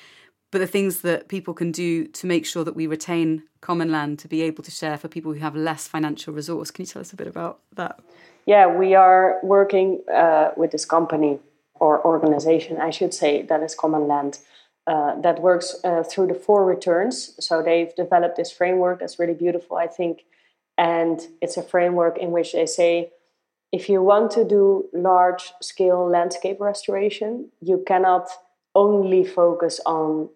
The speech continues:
Speaker 2: uh, the natural part. Because if you focus only on the natural part without focusing on the financial part,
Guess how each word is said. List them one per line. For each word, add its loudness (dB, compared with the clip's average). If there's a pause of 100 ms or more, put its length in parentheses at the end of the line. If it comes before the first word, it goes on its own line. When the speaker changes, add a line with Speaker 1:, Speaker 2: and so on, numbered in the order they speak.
(120)
Speaker 2:
uh, -6
the 0
natural -2
part. -6 (560)
Because 2 (760)
if 0
you 2
focus 2
only 2
on 2
the -2
natural 0
part -2
without 0
focusing -2 (380)
on -2
the -4
financial 0
part, 0